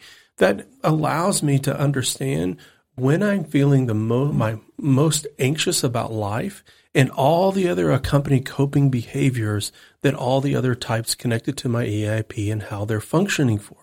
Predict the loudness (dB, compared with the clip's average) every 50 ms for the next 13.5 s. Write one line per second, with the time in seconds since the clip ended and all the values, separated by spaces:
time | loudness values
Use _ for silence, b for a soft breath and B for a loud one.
0 | _ _ _ _ _ _ _ _ b b b b 2 4 4 4 4 4 4 4
1 | 4 4 4 4 4 2 4 4 6 8 6 6 6 4 0 -2 -6 -2 0 2
2 | 2 2 2 0 0 -2 -4 -4 -2 -2 -4 -2 0 2 2 2 2 2 4 6
3 | 6 6 6 6 4 4 4 2 2 0 0 0 -2 -4 -4 -6 -8 -6 -6 -6
4 | -6 -4 -4 -4 -4 -2 -2 -4 -2 -2 -2 -2 -2 0 0 0 0 2 2 0
5 | 2 2 2 2 2 2 4 4 4 4 4 2 0 0 2 2 4 2 2 2
6 | 2 2 4 4 4 4 2 0 0 0 0 0 0 0 -2 -6 -6 -6 -4 -2
7 | -2 0 -2 -2 B B B B B B B B 0 0 2 2 2 0 0 -2
8 | 0 0 0 2 2 2 0 0 -2 -2 -2 -2 0 0 0 0 0 -2 -2 0
9 | 2 2 2 2 2 2 2 2 2 2 0 0 -2 -4 -6 -6 -4 -4 -4 -2
10 | 0 0 0 0 0 -2 -2 -2 -2 -4 -4 -2 0 2 2 2 2 0 0 0
11 | 0 0 0 0 2 2 0 -2 -4 -6 -8 -6 -4 -2 -2 -2 -2 -2 -4 -6
12 | -4 -2 -2 -2 -2 -2 -6 -6 -6 -4 -4 -4 -2 0 0 0 2 2 2 2
13 | 2 4 4 4 4 2 0 -2 -6